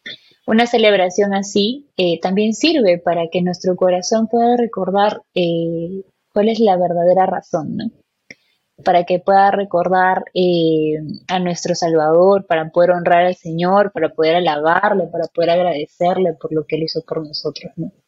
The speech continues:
Entonces, es muy importante para nosotros mismos, para nuestros corazones y también para lo que mostramos hacia los demás, ¿no? Eh, como les dije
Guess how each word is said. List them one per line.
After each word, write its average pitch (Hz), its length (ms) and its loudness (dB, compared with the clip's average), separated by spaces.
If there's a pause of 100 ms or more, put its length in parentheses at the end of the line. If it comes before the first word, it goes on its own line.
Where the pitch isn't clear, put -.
(540)
Entonces, 190 760 0 (880)
es 226 160 0
muy 240 220 2
importante 233 640 -2
para 180 200 -2
nosotros 247 360 -2
mismos, 320 340 -2
para 233 180 2
nuestros 208 340 -6
corazones 247 720 -2
y 202 120 -2
también 190 400 0
para 202 180 2
lo 196 120 0
que 180 100 -2
mostramos 175 580 -4
hacia 175 240 -4
los 160 180 -8
demás, 156 460 -8
¿no? 151 180 -6 (520)
Eh, 175 480 0
como 190 240 0
les 180 220 0
dije 208 520 0